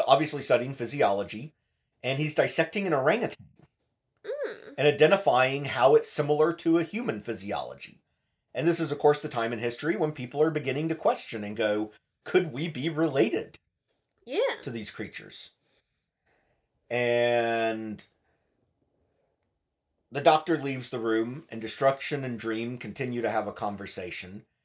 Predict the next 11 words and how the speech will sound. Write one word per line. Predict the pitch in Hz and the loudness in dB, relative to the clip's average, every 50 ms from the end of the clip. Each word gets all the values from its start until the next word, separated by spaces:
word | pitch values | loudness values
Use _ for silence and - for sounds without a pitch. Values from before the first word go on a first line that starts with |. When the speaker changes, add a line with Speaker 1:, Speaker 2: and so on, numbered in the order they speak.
| _ _ _ _ - | _ _ _ _ -12
Speaker 1:
And | - 113 117 117 113 104 101 _ _ _ - | -10 -8 -8 -8 -8 -10 -14 _ _ _ -10
Destruction | 135 135 - - - 135 127 123 - - - - 131 120 120 113 | -6 -6 -6 -4 0 2 2 2 2 0 -4 -2 -2 -4 -4 -4
talks | - 117 113 120 - - - | -2 0 0 0 0 -2 -6
about | 135 123 117 107 107 104 104 104 - - _ _ _ _ _ _ _ _ _ _ _ _ - | -2 0 2 2 4 4 2 2 -2 -6 _ _ _ _ _ _ _ _ _ _ _ _ 2
Isaac | 127 139 143 - 151 151 151 | 2 2 4 2 0 0 2
Newton | 175 202 160 117 95 - - - | 0 0 0 -2 -8 -12 -14 -10
splitting | - - - - - - 165 175 151 135 127 117 | -8 -8 -8 -6 -2 2 4 4 4 2 -2 -2
light | 117 127 131 101 - - - - _ _ _ - | 0 2 2 0 0 -6 -20 -20 _ _ _ -8
through | 113 117 113 | -4 -4 -4
a | 110 | -2
prism | - - 160 147 151 - - - _ | 2 4 4 4 4 2 -10 -14 _